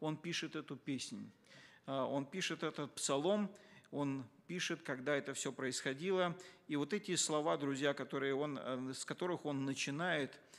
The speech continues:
да, я хочу, чтобы мы обратили внимание на эти слова. Прежде всего, это идёт, когда, когда Давид описывает вот то давление, которое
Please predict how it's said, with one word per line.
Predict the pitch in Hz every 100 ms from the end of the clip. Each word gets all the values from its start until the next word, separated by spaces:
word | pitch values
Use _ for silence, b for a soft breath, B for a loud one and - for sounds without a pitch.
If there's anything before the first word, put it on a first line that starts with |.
| B B -
да, | 135
я | 135
хочу, | 139 160 226
чтобы | - 151
мы | 170
обратили | 160 147 143 165
внимание | 139 143 175 175 143
на | 139
эти | 139 139
слова. | - 151 156
Прежде | 151 165 143 139
всего, | - 147 165 165 - - - _ _ _ _ _ - -
это | 139 139 151 147
идёт, | 127 151 175 180
когда, | 175 160 170 156 - B
когда | - 156 156
Давид | 156 170 233 -
описывает | 160 - - 233 - 208 190 170
вот | 170 - -
то | 208
давление, | 160 165 156 180 240 247 196 151
которое | 156 151 202 208 196